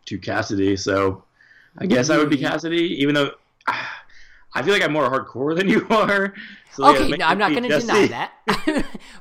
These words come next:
Speaker 2: But to be fair, between Jesse and Cassidy, Cassidy's more hardcore than Jesse. Jesse's just a grumpy guy who's trying to solve something. He's just trying to finish a plan. Cassidy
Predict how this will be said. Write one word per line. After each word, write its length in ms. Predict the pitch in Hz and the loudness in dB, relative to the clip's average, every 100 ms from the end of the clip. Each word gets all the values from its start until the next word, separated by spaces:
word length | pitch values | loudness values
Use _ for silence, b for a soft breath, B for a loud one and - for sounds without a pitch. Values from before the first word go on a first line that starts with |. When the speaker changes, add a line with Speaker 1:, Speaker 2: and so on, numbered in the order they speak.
| - | -16
Speaker 2:
But 440 | - 214 202 - - | 2 4 4 0 -10
to 120 | - | -8
be 120 | 175 | -8
fair, 440 | 165 202 196 151 127 | -8 -6 -4 -6 -8
between 480 | 143 - 160 151 | -12 -10 -8 -8
Jesse 380 | 123 147 143 147 | -10 -10 -10 -12
and 100 | 120 | -12
Cassidy, 480 | 156 170 185 110 113 | -10 -8 -8 -12 -16
Cassidy's 600 | - 160 220 - 131 123 | -14 -10 -10 -10 -10 -12
more 200 | 135 139 | -10 -8
hardcore 380 | 151 147 170 156 | -8 -10 -10 -10
than 100 | 139 | -10
Jesse. 280 | 165 185 113 | -10 -10 -10
Jesse's 320 | 160 - 311 | -14 -12 -12
just 160 | 302 - | -12 -12
a 60 | |
grumpy 320 | 135 151 151 | -8 -8 -8
guy 260 | 120 139 131 | -10 -8 -8
who's 100 | 117 | -10
trying 240 | - 127 110 | -8 -8 -10
to 60 | |
solve 280 | - 120 107 | -12 -12 -12
something. 320 | 104 92 87 | -14 -16 -16
He's 120 | 127 | -14
just 140 | 190 190 | -12 -8
trying 220 | 180 143 | -8 -8
to 80 | 131 B B B | -12 B B B
finish 460 | - 190 170 156 | -8 -6 -4 -6
a 60 | 107 | -10
plan. 420 | - 127 107 101 b b | -10 -10 -10 -14 b b
Cassidy 640 | - 196 196 170 143 127 | -4 -2 -2 -6 -8 -10